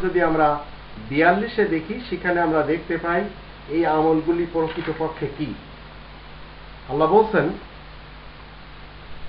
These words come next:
"ইদান তুম বিল উদওয়াতিদ দুনিয়া ওয়া হুম বিল উদওয়াতিল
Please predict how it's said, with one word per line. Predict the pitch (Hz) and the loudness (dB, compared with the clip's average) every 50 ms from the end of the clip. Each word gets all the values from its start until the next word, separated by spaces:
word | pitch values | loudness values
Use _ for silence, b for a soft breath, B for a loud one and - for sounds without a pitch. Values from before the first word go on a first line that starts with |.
| - - - | -8 -4 -2
"ইদান | 143 151 165 190 226 233 233 - | 0 6 6 8 6 6 4 0
তুম | 233 214 | 0 4
বিল | 202 208 196 180 | 4 4 4 6
উদওয়াতিদ | 165 196 208 202 214 208 208 202 196 156 | 4 4 4 6 6 6 6 4 0 0
দুনিয়া | 151 190 208 208 196 196 | 2 4 6 6 6 8
ওয়া | 185 175 165 170 | 8 6 6 6
হুম | 190 202 | 4 2
বিল | 196 190 175 165 | 2 2 2 2
উদওয়াতিল | 151 160 196 185 196 196 185 - 185 175 | 2 0 0 2 2 2 2 2 0 -2